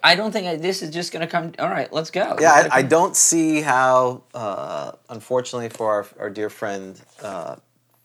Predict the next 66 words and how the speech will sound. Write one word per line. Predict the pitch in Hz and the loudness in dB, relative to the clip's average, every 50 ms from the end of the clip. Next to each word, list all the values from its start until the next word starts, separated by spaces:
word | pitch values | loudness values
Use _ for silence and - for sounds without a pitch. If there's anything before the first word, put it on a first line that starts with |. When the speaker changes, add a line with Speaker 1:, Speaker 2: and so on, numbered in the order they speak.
| _ _ | _ _
Speaker 2:
the | - 107 98 92 - - - | -16 -16 -14 -14 -16 -10 -8
other | 127 123 117 104 | -8 -8 -8 -10
demon, | 92 95 95 87 - - 50 - 90 - _ _ _ _ _ _ _ - _ _ _ | -10 -12 -12 -12 -12 -14 -16 -16 -18 -20 _ _ _ _ _ _ _ -20 _ _ _
there's | 107 101 | -14 -6
nothing | 123 139 143 156 135 | -6 -6 -4 -4 -8
he | 120 110 | -8 -8
can | 110 110 101 | -10 -12 -10
do | 92 - 165 139 | -8 -8 -8 -8
to | 101 95 | -10 -12
the | 87 | -10
Black | - 85 65 - - | -6 -6 -6 -6 -8
Pudding. | _ - - - - _ - | _ -18 -16 -16 -18 _ -16
Speaker 1:
No, | 151 143 165 170 139 117 - _ | -14 -12 -10 -10 -10 -10 -12 _
it's | - - | -10 -6
not | 151 156 | -6 -4
gonna | 156 139 131 | -4 -4 -4
go | 139 160 | -6 -6
well. | 156 123 113 135 139 - - - _ _ _ - | -6 -8 -10 -10 -14 -20 -20 -20 _ _ _ -6
Speaker 2:
No, | 110 110 95 | -4 -4 -4
it's | 90 90 - | -4 -4 -4
not | 110 104 104 - | -4 -4 -4 -6
gonna | 87 - | -14 -14
go | - 50 50 50 | -12 -12 -10 -10
well, | 50 - - - _ _ _ _ _ | -10 -12 -12 -14 _ _ _ _ _
Speaker 1:
But | 127 123 | -10 -6
the | 117 | -6
Speaker 2:
'cause | 92 92 | -6 -6
Speaker 1:
Charon | - 147 147 - | -6 -8 -8 -8
Demon. | 113 - 123 - _ _ | -10 -12 -12 -18 _ _
That's | - 135 151 | -16 -12 -12
okay. | 156 160 180 214 240 214 _ _ _ _ _ _ _ _ _ _ _ _ | -10 -10 -10 -14 -14 -20 _ _ _ _ _ _ _ _ _ _ _ _
Hey, | - 220 208 | -6 -6 -2
Speaker 2:
Well, | 190 202 190 170 | 6 10 10 10
he | - 190 | 10 8
Speaker 1:
listen. | 196 175 160 | 2 0 0
Speaker 2:
could | - | 4
teleport | - 185 175 165 143 - 147 135 123 | 6 6 6 6 4 4 0 0 0
and | 113 | 2
craft | - 139 123 120 - - | 2 4 4 4 2 -2
away, | 113 113 113 98 | -2 -2 -2 -2
but | 92 104 | -2 -2
we're | 107 123 135 | -2 -2 -2
saying | 127 - 131 117 113 | -2 -2 -2 -4 -4
he's | 113 104 104 | -10 -8 -6
not | 107 95 82 - | -6 -6 -6 -6
teleporting. | - 78 - - - - 143 165 | -8 -8 -8 -8 -6 -2 -2 0
Speaker 1:
No, | 170 | 2
Speaker 2:
This | 156 131 | 2 2
Speaker 1:
that | 127 | 2
Speaker 2:
is | 131 | 2
a | 127 | 0
Speaker 1:
doesn't | 135 135 117 110 | 2 2 2 2
Speaker 2:
fight | 135 | 2
to | 151 156 | 2 0
Speaker 1:
happen. | 180 185 - - - - | 0 -2 -6 -10 -12 -8
Speaker 2:
the, | 139 | -4
this | 156 | -2
is | 160 | 0
a | 156 | 2
Speaker 1:
Fight | - | 4
Speaker 2:
fight | 147 135 123 | 6 6 4
Speaker 1:
to | 135 | 4
Speaker 2:
to | 135 | 2
Speaker 1:
the | 156 165 | 0 -2
Speaker 2:
the | - | 0
Speaker 1:
death. | 104 92 87 - - | -2 -2 -4 -4 -6